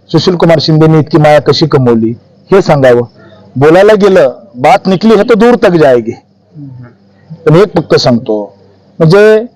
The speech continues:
दुर्दैवानं समोरच्या काँग्रेसच्या उमेदवाराला माळशिरस तालुका सोलापूर जिल्ह्यात आहे हे माहीतच नाहीये. अरे, जिल्हा परिषद शाळेमध्ये शिकलेलो मी आहे, मला माहिती आहे यांच्या कॉन्व्हेंटच्या शाळेचा काय उपयोग आहे, यांना माळशिरस तालुका सोलापूर जिल्ह्यात आहे हेच माहीत नाही.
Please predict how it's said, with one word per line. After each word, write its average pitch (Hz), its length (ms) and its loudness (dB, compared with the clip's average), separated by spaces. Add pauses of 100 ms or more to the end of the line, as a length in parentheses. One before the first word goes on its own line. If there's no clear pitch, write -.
(300)
दुर्दैवानं 196 540 2
समोरच्या 202 380 -2
काँग्रेसच्या 208 460 0
उमेदवाराला 214 680 2 (400)
माळशिरस 170 460 0
तालुका 220 240 2
सोलापूर 220 420 0
जिल्ह्यात 190 480 2
आहे 123 80 -8 (960)
हे 190 140 -2
माहीतच 190 380 0
नाहीये. 180 280 2 (1000)
अरे, 175 120 0
जिल्हा 165 260 2
परिषद 202 280 -2
शाळेमध्ये 175 460 0
शिकलेलो 160 420 0
मी 151 160 -2
आहे, 151 120 2
मला 160 240 2
माहिती 151 260 0
आहे 170 60 4
यांच्या 160 220 0
कॉन्व्हेंटच्या 175 400 0
शाळेचा 190 320 0
काय 202 220 2
उपयोग 220 300 2
आहे, 165 100 2 (680)
यांना 160 220 -2
माळशिरस 185 420 0
तालुका 208 280 0
सोलापूर 214 400 0
जिल्ह्यात 208 360 0
आहे 190 80 2
हेच 214 200 0
माहीत 185 260 2
नाही. 139 260 -2